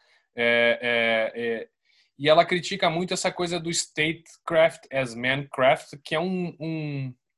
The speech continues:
uma crítica que o Richard Ashley já fez, né, que a gente viu um pouco em pós-modernismo, que é o ato de governar é um ato dos homens, né? Statecraft as mancraft,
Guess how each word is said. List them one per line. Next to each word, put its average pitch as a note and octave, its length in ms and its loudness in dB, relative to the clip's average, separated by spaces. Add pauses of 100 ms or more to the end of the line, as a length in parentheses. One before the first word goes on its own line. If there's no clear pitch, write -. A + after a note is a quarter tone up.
(220)
uma C#3+ 220 -2
crítica F#3+ 340 -6
que F3+ 140 -8
o D#3+ 160 -2
Richard E3 320 -4
Ashley D#3 340 0
já D#3 180 2
fez, D#3 480 -6 (1160)
né, A#2+ 100 -6
que B2+ 60 -8
a C3 40 -2
gente C3 200 -6
viu C3+ 100 -4
um C#3 80 -6
pouco C#3+ 220 0
em C#3 80 -6
pós-modernismo, C#3 720 -2 (420)
que E3 140 -2
é D3 220 8
o D3 120 2
ato F3+ 380 6
de E3 80 -4
governar C#3+ 540 2
é - 20 2
um D3+ 160 2
ato D3 220 2
dos D3 220 -4
homens, A#2+ 320 2
né? A#2 100 -2
Statecraft C#3+ 1000 2
as B2+ 200 2
mancraft, B2+ 840 0